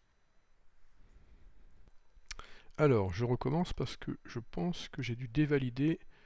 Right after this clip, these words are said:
ma sélection. Voilà, donc je retourne sur ma, mon cadre, je choisis bien mon esquisse, et là, voilà ce que j'obtiens.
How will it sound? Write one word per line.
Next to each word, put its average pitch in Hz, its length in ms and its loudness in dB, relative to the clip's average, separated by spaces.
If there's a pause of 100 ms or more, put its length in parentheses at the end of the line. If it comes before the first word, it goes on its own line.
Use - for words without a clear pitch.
(400)
ma 139 340 -2 (140)
sélection. 131 600 -4 (420)
Voilà, 107 180 -2
donc 104 180 -4
je 117 80 -2
retourne 135 340 2
sur - 220 -4
ma, 113 300 -2 (400)
mon 117 80 -2
cadre, 151 400 4
je 135 100 -2
choisis 131 360 2
bien 135 180 4
mon 131 560 2
esquisse, - 640 0 (400)
et 113 80 0
là, 135 240 2
voilà 127 260 0
ce - 80 -6
que 139 80 -2
j'obtiens. - 340 -2